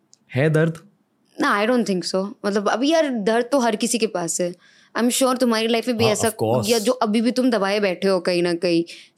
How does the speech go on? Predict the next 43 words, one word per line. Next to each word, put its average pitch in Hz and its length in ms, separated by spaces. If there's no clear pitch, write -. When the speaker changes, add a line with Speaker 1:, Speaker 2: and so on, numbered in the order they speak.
Speaker 2:
फील 247 180
होता 247 240
होगा 190 200
तुम्हें। 196 220
सबका 339 380
ही 311 160
है 226 60
लाइफ 185 260
का - 160
यार, - 160
सबका - 520
है, 170 240
सिर्फ 254 220
मेरा 247 240
ही 240 100
नहीं 180 240
है, 170 60
सबका - 400
है। - 140
Speaker 1:
ओके। - 140
मैं 117 100
ये 120 280
जानना 151 360
चाहूँगा 170 300
कि 165 140
वो 156 60
किस 143 280
चीज़ 113 180
का 98 80
दर्द 87 280
है? - 60
इस - 200
फेज 151 240
की 156 120
वजह 147 180
से 139 160
कि 131 80
लोग 120 180
आपको 117 160
लेबल 113 300
कर 147 160
रहे 156 80
हैं, 220 100